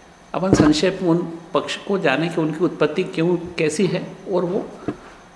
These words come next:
विरुद्ध दिशाओं में क्यों खड़े हैं। वैसे ये बात हम में से अधिकतर को तो अब ज्ञात है, फिर भी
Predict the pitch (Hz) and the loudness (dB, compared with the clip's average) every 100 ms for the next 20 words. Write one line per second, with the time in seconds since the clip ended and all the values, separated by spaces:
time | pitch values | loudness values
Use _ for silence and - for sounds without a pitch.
0 | - - - - 107 143 175 180 175 160 | -20 -20 -20 -8 -2 2 4 2 0 2
1 | 180 190 190 156 - 101 - - - - | 2 0 0 0 -2 -8 -10 -16 -20 -20
2 | - 160 - - - - - - - 123 | -12 -8 -6 -6 -6 -8 -16 -20 -14 -10
3 | 127 127 123 - - - - - - - | -8 -8 -10 -16 -20 -20 -20 -20 -20 -20
4 | - - - - 135 147 - 135 147 143 | -20 -20 -20 -8 -4 -2 -2 0 0 0
5 | 139 160 151 139 - - - - - - | -2 0 2 0 -4 -14 -18 -20 -20 -20
6 | - - - - - - - - - - | -20 -20 -20 -20 -20 -20 -20 -20 -20 -20
7 | - - - - 151 151 170 - 147 208 | -20 -20 -12 -6 0 2 2 0 -6 -6
8 | - - - - - - - - - - | -14 -20 -20 -20 -20 -20 -20 -20 -20 -20
9 | - - 165 175 175 | -18 -2 2 2 0